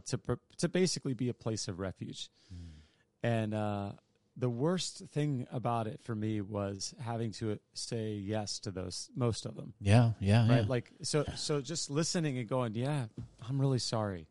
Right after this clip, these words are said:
Speaker 2: Yeah.
Speaker 1: Like, you're, I think, I think that we're making some changes, um, but, but for you, we have not been a safe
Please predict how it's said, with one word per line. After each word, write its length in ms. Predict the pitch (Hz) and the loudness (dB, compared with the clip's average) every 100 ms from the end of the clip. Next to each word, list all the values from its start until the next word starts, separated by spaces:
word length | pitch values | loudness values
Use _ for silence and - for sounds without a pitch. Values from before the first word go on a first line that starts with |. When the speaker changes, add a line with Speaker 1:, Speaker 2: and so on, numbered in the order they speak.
| - | -2
Speaker 2:
Yeah. 360 | 92 87 82 78 - _ _ - | 2 4 2 -2 -8 _ _ -8
Speaker 1:
Like, 180 | - | -4
you're, 120 | 151 143 - | -2 -4 -4
I 80 | 139 | -4
think, 340 | - 151 156 - - | 0 0 0 -4 -2
I 100 | 143 | 0
think 320 | - 147 156 | 2 0 2
that 100 | 180 | 0
we're 80 | 175 | 0
making 340 | 151 143 - 147 | 2 2 0 -4
some 240 | - 123 | -4 -6
changes, 880 | - - 127 127 101 92 92 - - _ _ _ _ _ _ _ _ - - | -4 -2 -2 -2 -4 -6 -6 -6 -8 _ _ _ _ _ _ _ _ -16 -6
um, 420 | 113 107 101 98 101 - _ _ - | -2 -2 -2 -6 -12 -20 _ _ -6
but, 220 | 123 113 - _ _ _ _ | -4 -4 -6 _ _ _ _
but 180 | - 123 - | -6 -6 -6
for 140 | - 123 | -4 -4
you, 640 | 104 135 180 131 117 - - | 0 2 4 4 2 -2 -12
we 180 | - 123 | -6 -2
have 160 | 131 120 | -2 -2
not 320 | 120 120 127 | -2 -4 -4
been 160 | 131 113 | -6 -6
a 40 | |
safe 360 | 101 117 101 | -6 -6 -6